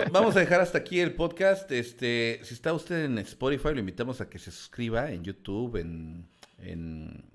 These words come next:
en Facebook. Y si no están ustedes suscritos en, en,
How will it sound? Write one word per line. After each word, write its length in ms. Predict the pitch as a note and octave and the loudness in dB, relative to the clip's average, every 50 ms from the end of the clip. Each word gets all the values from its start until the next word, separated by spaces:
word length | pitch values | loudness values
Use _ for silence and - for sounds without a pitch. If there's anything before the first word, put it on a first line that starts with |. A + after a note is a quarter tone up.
| _ _ - | _ _ -14
en 120 | F#2+ G2 | -14 -6
Facebook. 540 | - - B2 B2+ A#2+ A#2 A#2+ C#3+ C#3 - - - - - - - _ _ _ _ _ _ | 0 2 2 2 2 0 -2 -4 -6 -6 -14 -14 -12 -12 -12 -14 _ _ _ _ _ _
Y 120 | - G#2+ | -10 -8
si 140 | - - C#3 | -4 -2 0
no 120 | C#3+ D#3+ F3 | 2 2 2
están 320 | E3+ F3 F3 G3 G3 G3+ | 2 2 4 4 4 4
ustedes 320 | F#3 F3 - F#3 F3+ E3+ | 2 0 0 0 0 0
suscritos 560 | - C3+ A#2 - - D#3 D3+ D3+ D#3+ D3+ B2 C3 | 0 -4 -8 -4 -2 -2 -2 0 0 -2 0 0
en, 280 | A#2 A#2 A2+ A#2+ - _ - - - - | -2 -4 -4 -8 -18 _ -20 -20 -20 -16
en, 300 | B1 D2 F#2 G#2 F2+ | -16 -12 -12 -12 -14